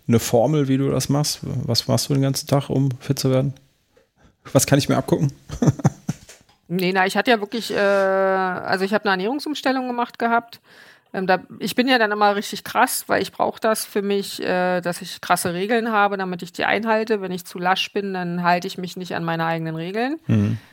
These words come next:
Speaker 2: Äh, wenn ich, wenn's zu viele Ausnahmen gibt, deswegen hatte ich jetzt vierzig Tage halt, äh, ketogene Ernährung gemacht.
Speaker 1: Mhm.
Speaker 2: Ähm, also nicht mehr als dreißig, vierzig Gramm Kohlenhydrate am Tag und hab auch ab und zu mein Keto,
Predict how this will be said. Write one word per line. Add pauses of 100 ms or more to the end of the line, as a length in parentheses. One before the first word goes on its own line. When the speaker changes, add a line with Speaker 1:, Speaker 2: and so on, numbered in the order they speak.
(160)
Speaker 2:
Äh,
wenn
ich,
wenn's
zu
viele
Ausnahmen
gibt,
deswegen
hatte
ich
jetzt
vierzig
Tage
halt,
äh, (560)
ketogene
Ernährung
gemacht. (320)
Speaker 1:
Mhm. (560)
Speaker 2:
Ähm, (1040)
also
nicht
mehr
als
dreißig,
vierzig
Gramm
Kohlenhydrate
am
Tag
und
hab
auch
ab
und
zu
mein
Keto,